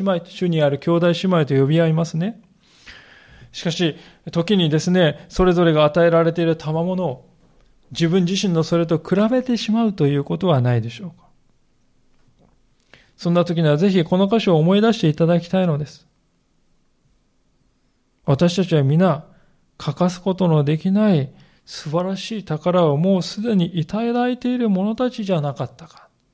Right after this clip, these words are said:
そう、イエス様の十字架による罪の許しと永遠の命と神の永遠の宝を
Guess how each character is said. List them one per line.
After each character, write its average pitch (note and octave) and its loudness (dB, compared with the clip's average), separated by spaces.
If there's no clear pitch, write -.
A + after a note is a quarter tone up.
そ C#3 -2
う、 - -20
イ D#3+ 2
エ E3+ 4
ス E3 -8
様 C3+ -2
の B2 -2
十 D3 -2
字 F3 -4
架 F#3 0
に F3 0
よ F#3 2
る F3 2
罪 G3+ 0
の D3+ 0
許 F3+ -2
し - -10
と E3+ -4
永 E3+ 2
遠 F3 -2
の F3 -2
命 F3+ -6
と B2+ -10
神 D#3 -6
の A2+ -6
永 C3+ -8
遠 C#3+ -6
の E3+ -8
宝 F#3 -10
を D#3+ -12